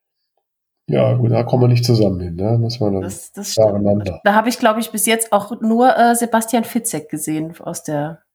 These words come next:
Speaker 2: aus
Speaker 1: Mhm.
Speaker 2: der Schreiberbubble.
Speaker 1: Ja, das ist noch eine Riege, da muss er. Ja, ich ab-,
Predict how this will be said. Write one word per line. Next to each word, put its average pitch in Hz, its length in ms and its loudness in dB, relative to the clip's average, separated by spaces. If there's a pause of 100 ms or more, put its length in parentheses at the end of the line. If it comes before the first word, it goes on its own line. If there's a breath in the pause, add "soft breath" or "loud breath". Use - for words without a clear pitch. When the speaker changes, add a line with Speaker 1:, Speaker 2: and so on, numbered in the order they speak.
(120)
Speaker 2:
aus 123 140 -4
Speaker 1:
Mhm. 120 40 -2
Speaker 2:
der 143 280 -4
Schreiberbubble. 147 1080 0
Speaker 1:
Ja, 135 200 6
das 127 180 0
ist 120 120 -6
noch 131 120 2
eine 120 180 0
Riege, 117 360 -2
da 107 120 -4
muss 110 220 -10
er. 98 300 -10 (1600)
Ja, 107 160 -4
ich - 180 -6
ab-, 156 540 0